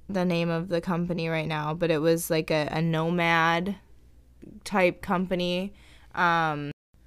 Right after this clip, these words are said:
I did this free thing, and it was just so enlightening, and, like, there was networking, and there,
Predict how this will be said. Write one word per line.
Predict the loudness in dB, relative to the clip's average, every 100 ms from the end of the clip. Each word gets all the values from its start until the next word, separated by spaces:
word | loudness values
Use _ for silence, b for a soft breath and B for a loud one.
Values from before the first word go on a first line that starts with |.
| -20 -20 -20 -20 -20 -18 0
I | 4
did | 6 6 4
this | 4 2
free | 4 6
thing, | 6 4 4 2 -2
and | -2 2 2 2 0 2
it | 4
was | 4 2 2
just | 2 2 -4 0
so | 6 6 8 4
enlightening, | 2 -2 -2 -2 -2 -2 -2 0 -2
and, | 0 -2 0
like, | -2 -2
there | 0
was | 0 0
networking, | 4 4 4 0 0 -2 -2 -2 -4 -4
and | -2 -2 -4 -6 B B B B
there, | 0 0